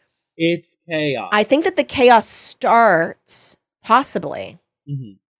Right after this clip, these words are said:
Speaker 2: Yes, because this moment is before class dismissed. It is,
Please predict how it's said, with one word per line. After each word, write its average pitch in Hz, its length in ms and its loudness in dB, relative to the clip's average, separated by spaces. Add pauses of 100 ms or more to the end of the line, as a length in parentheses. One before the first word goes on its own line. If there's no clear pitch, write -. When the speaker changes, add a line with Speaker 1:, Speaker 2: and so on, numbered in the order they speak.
(260)
Speaker 2:
Yes, 185 320 2
because 185 300 -8
this 190 200 -2
moment 185 360 -2
is 175 180 -6
before 180 1000 0
class 156 300 -4
dismissed. - 760 -12 (480)
It 208 160 6
is, 190 600 4